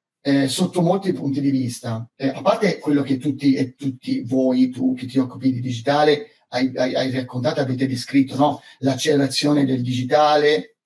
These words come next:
l'e-commerce, eccetera. E io arrivavo in un'azienda, sono arrivato in un'azienda che ha cavalcato questa, questa ondata. Quindi ho vissuto i due momenti, no? All'inizio della pandemia dove mi sono trovato a dire ai clienti:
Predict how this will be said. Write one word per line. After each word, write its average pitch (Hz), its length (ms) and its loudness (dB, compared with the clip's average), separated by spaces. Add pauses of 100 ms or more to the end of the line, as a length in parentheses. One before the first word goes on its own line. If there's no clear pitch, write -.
(160)
l'e-commerce, 139 720 2
eccetera. 143 520 -2 (320)
E 131 140 0
io 170 160 6
arrivavo 143 380 4
in 143 60 4
un'azienda, 147 600 2
sono 139 140 -4
arrivato 139 220 0
in 139 60 2
un'azienda 143 520 2 (140)
che - 120 -2
ha 151 80 0
cavalcato 147 640 0
questa, 123 560 -6 (280)
questa 143 180 -4
ondata. 143 220 0
Quindi 175 360 2 (320)
ho 147 100 -2
vissuto 170 400 0
i 151 80 2
due 156 160 2
momenti, 156 440 0
no? 151 180 4
All'inizio 156 320 0
della 160 120 2
pandemia 160 240 0
dove 160 120 2
mi 143 60 4
sono 139 160 2
trovato 143 280 4
a 139 40 2
dire 147 220 0
ai 143 60 4
clienti: 147 600 -2